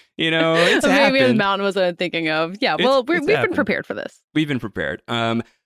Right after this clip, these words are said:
Speaker 1: we get this, uh, this penultimate scene, uh, I guess anti-penultimate scene. There's three more. Um, Rhaenyra comes to Viserys,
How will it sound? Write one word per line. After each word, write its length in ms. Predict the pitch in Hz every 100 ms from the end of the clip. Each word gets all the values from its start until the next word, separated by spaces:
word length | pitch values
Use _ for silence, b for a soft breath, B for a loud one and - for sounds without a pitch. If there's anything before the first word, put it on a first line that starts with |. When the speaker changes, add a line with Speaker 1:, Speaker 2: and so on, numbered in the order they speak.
| _
Speaker 1:
we 160 | 175 180
get 200 | 196 196
this, 300 | 208 185 -
uh, 240 | 170 160 156
this 200 | 160 151
penultimate 600 | - 165 156 156 139 -
scene, 520 | - 131 110 104 98
uh, 540 | 101 107 104 104 104 107
I 80 |
guess 180 | 135 170
anti-penultimate 640 | 151 143 113 120 107 101 98
scene. 120 | 101
There's 140 | 104 -
three 160 | 135
more. 300 | 113 101 95 -
Um, 220 | 110 123
Rhaenyra 480 | 135 147 160 156 -
comes 300 | 147 139 135
to 100 | 131
Viserys, 720 | 117 - 110 95 90 - -